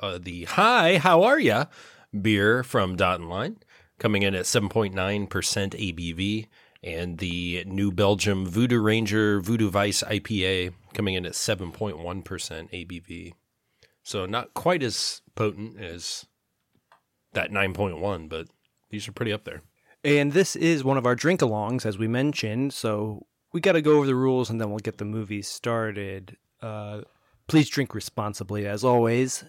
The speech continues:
Speaker 2: You don't have to drink every time any of these happen, just when you feel like it. But here are the rules. Slasher sin sip, drink whenever anyone commits a slasher sin, so, like, drinking, doing drugs, having sex, splitting up, et cetera.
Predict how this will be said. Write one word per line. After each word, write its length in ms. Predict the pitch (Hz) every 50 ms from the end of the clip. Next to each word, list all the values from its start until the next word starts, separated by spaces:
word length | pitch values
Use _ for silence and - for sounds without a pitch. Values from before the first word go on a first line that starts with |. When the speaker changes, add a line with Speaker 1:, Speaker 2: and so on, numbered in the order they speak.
| _ -
Speaker 2:
You 100 | 123 117
don't 80 | 120
have 100 | 117 117 -
to 60 | 113
drink 240 | - 117 110 104 110
every 180 | 104 95 98
time 420 | - - 120 113 110 107 104 107 110
any 180 | 104 104 104 101
of 60 | 98
these 140 | 98 90 -
happen, 220 | 107 107 - 117
just 160 | 120 175 -
when 120 | - 139 107
you 60 | 95
feel 160 | - 101 95
like 240 | 92 95 98 - -
it. 140 | 107 - -
But 160 | - 117 120 -
here 220 | - 185 190 190 -
are 120 | 143 143 131
the 80 | 127 117
rules. 500 | 120 127 131 117 98 101 104 - - - - - - - - - - - - - _
Slasher 460 | - - - 165 160 156 - - 156
sin 360 | 135 - - 151 151 143 135 123
sip, 320 | - - 175 180 - - - - _ _ -
drink 280 | 113 135 156 175 -
whenever 380 | - 143 139 139 135 131 135 131
anyone 340 | - 127 131 127 123 120 117
commits 300 | - - 120 120 117 -
a 60 | -
slasher 400 | - - - 120 110 113 - 127
sin, 400 | 120 - - 123 113 113 120 120
so, 400 | 113 - - 113 107 101 101 101
like, 280 | 98 98 92 92 95 -
drinking, 640 | - - 131 127 123 120 - 123 120 117 120 117 110
doing 260 | 120 117 110 110 110
drugs, 460 | 107 131 135 127 123 123 123 113 -
having 220 | - 110 98 104 104
sex, 540 | - - 127 117 113 113 - - - - - _ _
splitting 760 | - - - - _ _ _ _ - 110 110 113 107 113 120
up, 260 | 127 123 - - _ - - - - - - - _ _ _ _ _ -
et 100 | - -
cetera. 400 | - 123 107 - - 101 107